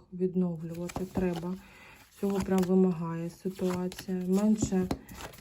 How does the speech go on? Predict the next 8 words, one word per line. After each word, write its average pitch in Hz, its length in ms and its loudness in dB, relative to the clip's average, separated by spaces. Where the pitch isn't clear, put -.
розмовляти, 185 880 4
як 185 140 -2
кажуть, 190 500 -4
щоб 185 220 0
менше 202 380 4
витоків 190 500 2
було 175 280 -2
інформації. 175 1000 -2